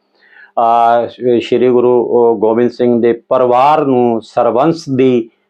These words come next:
ਅਹ, ਜਿਹੜੀ ਹੈਗੀ ਆ, ਅਹ, ਕੁਰਬਾਨੀ ਨੂੰ ਨਤਮਸਤਕ ਹੋ ਰਹੇ ਨੇ, ਸਰਵੰਸ ਦਾਨੀ ਨੂੰ ਨਤਮਸਤਕ ਹੋ ਰਹੇ ਨੇ। ਉੱਥੇ ਬਿਲਕੁਲ ਉਹੀ, ਉਸੇ ਸਮੇਂ ਦੇ ਵਿੱਚ ਹੀ ਉਸ ਦਾ ਇੱਕ, ਅਹ, ਨਿਮਾਣਾ ਜਿਹਾ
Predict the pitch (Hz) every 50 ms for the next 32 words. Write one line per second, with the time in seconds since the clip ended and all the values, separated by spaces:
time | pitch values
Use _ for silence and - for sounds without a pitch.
0 | _ _ - 123 120 117 113 113 101 117 113 117 123 117 98 110 107 95 98 110
1 | 113 113 113 113 113 113 - 110 113 110 107 104 107 107 104 - - 131 117 110
2 | 107 107 110 113 123 131 131 131 127 123 117 107 - 110 107 101 - _ - -
3 | - - 92 92 98 101 104 104 104 104 107 107 110 - 127 120 120 120 123 127
4 | 120 - - 120 107 110 107 110 113 127 139 151 165 165 156 143 127 - 120 120
5 | 113 98 - _ 117 113 - 110 104 95 95 104 104 104 110 117 117 113 _ _
6 | _ _ _ _ _ _ _ - 160 160 160 - - 175 180 - 101 95 160 190
7 | 214 226 214 208 - - 175 175 175 170 - - 151 151 147 123 160 175 175 156
8 | 156 147 151 - 180 170 - - 135 131 135 139 143 135 135 120 107 107 101 _
9 | - 127 131 131 131 _ _ _ _ _ _ _ _ _ _ _ - 160 165 170
10 | 175 170 - 160 139 139 151 151 151 143 - - 143 135 - - - 143 139 139
11 | 135 123 127 127 123 123 123 117 117 113 110 110 113 117 120 131 143 151 151 143
12 | 147 127 117 123 123 120